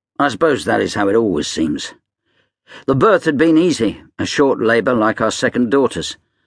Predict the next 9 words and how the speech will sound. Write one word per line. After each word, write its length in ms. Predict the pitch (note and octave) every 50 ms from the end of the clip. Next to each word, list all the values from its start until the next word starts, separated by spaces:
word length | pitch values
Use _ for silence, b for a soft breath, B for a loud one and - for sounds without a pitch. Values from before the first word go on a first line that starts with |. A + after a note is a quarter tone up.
| _ _ _ _ _ _ _ _ _
Favonia 420 | - C3+ B2 C#3+ E3 D#3 C#3 A#2+ G#2
had 140 | G#2 G2 F2+
taken 260 | A2+ B2 A#2 A2+ A2+
a 80 | A2+
week 420 | G#2+ A2 A#2 C#3 C3+ - - - -
to 120 | - G#2+ G2
seize 300 | - - A#2+ G#2 F2+ G#2
upon 260 | F2 E2 A#2+ A2+ G#2+
existence, 580 | G#2+ G2 - A2+ G#2 - - B2+ C3+ C3 -